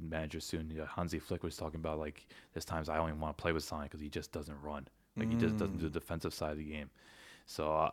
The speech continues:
Speaker 1: I just think up top Germany, they still kinda searching for answers. It's just, this isn't a vintage Germany team. I know they looked amazing against Portugal, but I just thought that was more of a game plan,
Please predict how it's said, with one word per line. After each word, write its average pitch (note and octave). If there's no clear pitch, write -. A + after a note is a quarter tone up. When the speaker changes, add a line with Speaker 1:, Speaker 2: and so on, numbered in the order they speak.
Speaker 1:
I G#2+
just B2+
think G#2
up A#2+
top A#2+
Germany, A2+
they F#2+
still G#2+
kinda G#2
searching G#2
for G#2
answers. G2+
It's B2
just, -
this C3+
isn't F3
a C#3+
vintage A#2+
Germany A#2
team. F2+
I F#2
know A#2+
they B2+
looked A#2
amazing A2
against G2+
Portugal, G#2
but F#2
I G2
just G2
thought G2
that -
was F2+
more G2
of F2+
a F2+
game F#2+
plan, F#2